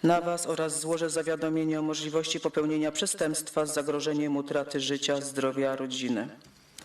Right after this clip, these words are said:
Aha, prezydenta nie ma. Okej. To nie mam żadnych pytań.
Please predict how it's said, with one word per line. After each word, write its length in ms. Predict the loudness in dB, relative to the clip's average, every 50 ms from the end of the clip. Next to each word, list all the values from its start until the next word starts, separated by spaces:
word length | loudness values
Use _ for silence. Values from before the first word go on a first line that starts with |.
| -18 -20 -18 -18 -20 -20 -20 -20 -20 -20 -20 -20 -14 -12 -12 -10 -10 -14 -14 -20 -14 -12 -12 -12 -12 -16 -20 -20 -20 -20 -20 -18 -18 -18 -16 -14 -14 -14 -16 -16 -18 -20 -20 -20 -20 -20 -20 -20 -20 -20 -20 -20 -20 -20 -20 -20 _ _ -20 -20 _ -20 -20 -20 -20 -6 -4
Aha, 340 | -4 -4 0 0 0 0 0 -4 -12 -16 -20 -10
prezydenta 520 | -8 -6 -6 -4 -2 -2 -2 -2 0 0 0
nie 160 | 0 0 -2
ma. 140 | -2 -4 -6 -10 -16 -18 -20 -20 -20 -20 -20 -20 -20 -20 -20 -20 -16 -8 -2 0
Okej. 360 | 0 0 0 0 -2 -2 -6 -10 -16 -20 -20 -20 -12 -12 -10 -10 -10 -12 -14 -14 -16 -18 -8 0
To 140 | 2 2 2
nie 120 | 2 2
mam 140 | 0 0 0
żadnych 280 | 0 0 0 0 -4 0
pytań. 540 | 0 0 0 2 0 0 0 0 -2 -6